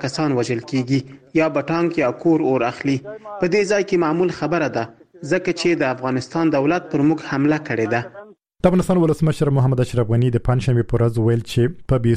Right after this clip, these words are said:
Speaker 2: سود ولسوالۍ کې د الوتکې د نسکورېدو قضیه به بې ځوابه پاتې نه سي. بلخوا مخکني لوی درستیز محمد یاسین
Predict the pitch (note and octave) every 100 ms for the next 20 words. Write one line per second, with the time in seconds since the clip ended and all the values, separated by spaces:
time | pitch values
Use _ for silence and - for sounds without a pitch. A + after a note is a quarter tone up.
0 | - F3+ F3+ E3+ - D3+ D3 D3+ - C3
1 | B2 A2+ A#2 D#3+ - D#3 D#3 - C3 D3+
2 | D#3 - - B2 B2 C#3+ - A#2+ G#2+ C#3+
3 | D3+ C#3 - - G#2+ A#2 G2+ G#2+ A#2 A2
4 | A2+ B2 A#2+ B2 A#2+ B2+ - A#2 G#2+ -
5 | - B2 B2+ B2+ A#2+ G#2+ - A#2+ A#2+ A#2
6 | A2 A#2 - D#3 E3 - - - C3+ C3
7 | C3+ B2 B2+ - D3+